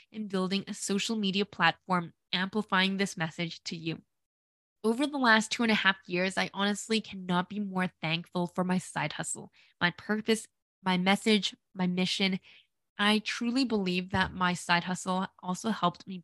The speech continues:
break free of these identities I was living out every day. My intention is for you to become more aware of the identities you're subscribing to, whether it's consciously or subconsciously, and for you to be inspired knowing that you do not need to limit yourself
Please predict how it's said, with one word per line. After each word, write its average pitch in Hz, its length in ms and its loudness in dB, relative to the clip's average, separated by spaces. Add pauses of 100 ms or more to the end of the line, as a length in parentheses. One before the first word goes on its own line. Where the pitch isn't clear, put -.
break 180 240 -2
free 180 280 -2
of 170 120 -2
these 175 240 -8
identities 180 720 -2
I 185 80 -4
was 180 140 -8
living 180 280 -4
out 180 240 -2
every 185 280 -4
day. 185 400 0 (1000)
My 208 120 6
intention 233 560 0
is 254 120 2
for - 160 -2
you 180 360 0
to - 120 -6
become 214 340 -4
more 240 280 2
aware 214 420 4
of 196 140 -4
the 202 100 4
identities 170 600 2
you're 175 120 0
subscribing 165 680 0
to, - 160 -14 (240)
whether 196 260 0
it's - 240 -2
consciously 247 800 2
or 208 180 2
subconsciously, 180 1160 -2 (280)
and 220 220 2
for 233 160 0
you 226 220 4
to 285 100 2
be 320 140 -2
inspired 190 600 2
knowing 185 340 2
that 190 160 2
you 202 120 -2
do 247 140 4
not 202 420 2
need 190 160 0
to 220 120 -2
limit 185 280 -2
yourself 160 400 0